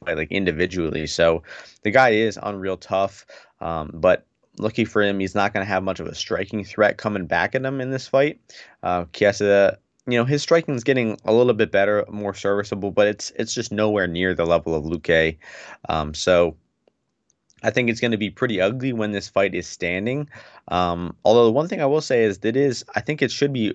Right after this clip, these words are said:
uh, orthodox versus southpaw. I think Chiesa is a southpaw when he strikes, so Chiesa, uh, um, or Luque is not gonna be able to calf kick that, that, uh, outside leg as easily here. So that's gonna take away a big one of Luque's weapons. But still,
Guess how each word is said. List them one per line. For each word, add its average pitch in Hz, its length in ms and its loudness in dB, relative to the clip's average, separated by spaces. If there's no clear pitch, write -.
uh, 95 280 6
orthodox 107 520 2
versus 95 300 -6
southpaw. 104 380 0
I 98 60 2
think 98 200 -8
Chiesa 107 280 -2
is 95 60 -6
a 92 60 -6
southpaw 104 460 0
when 113 100 -2
he 117 80 -2
strikes, 123 480 -2
so 92 320 4
Chiesa, 127 680 -2
uh, 101 160 -2
um, 90 440 -8
or 101 120 -2
Luque 131 220 0
is 104 180 4
not 107 180 0
gonna 104 160 -4
be 101 80 0
able 92 160 0
to - 80 -4
calf 104 380 -2
kick 98 260 -6
that, 90 280 -2
that, 87 220 -2
uh, 85 100 -4
outside 90 400 -4
leg 90 260 -2
as 87 340 -4
easily 80 360 -6
here. 73 260 -6
So 82 320 -2
that's 101 120 0
gonna 107 200 0
take 107 240 0
away 98 160 2
a 87 80 0
big 92 240 -2
one 90 180 -2
of 85 140 -2
Luque's 87 520 -2
weapons. 76 520 0
But - 140 2
still, 85 380 2